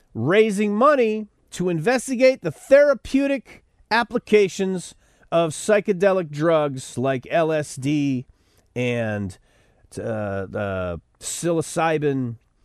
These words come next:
and, uh, I believe it's, uh, mescaline, dimethamphetamine, ecstasy, other drugs, right?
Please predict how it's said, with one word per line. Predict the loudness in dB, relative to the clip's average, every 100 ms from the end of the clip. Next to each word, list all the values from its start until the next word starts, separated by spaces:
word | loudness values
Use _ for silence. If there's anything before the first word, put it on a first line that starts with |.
| _ _ _ _ -6
and, | -4 -4 -4 -4 -4
uh, | -4 -4 -4 -6 -6 -8 -12 -16 _ _ _ _ _ _ _ _ _ _ _ _ -10
I | -8
believe | -6 -2 -2 -2
it's, | -6 -8
uh, | -6 -4 -6
mescaline, | -4 -4 -4 -8 -6 -4 -2 -2 -4
dimethamphetamine, | -2 -2 -2 -4 -4 -8 -6 -4 -4 -4 -4 -4 -6 -10 _ _ _ _ _
ecstasy, | -6 -6 -8 -8 0
other | 2 2
drugs, | 0 -2 -4 -4 -2
right? | -2 -2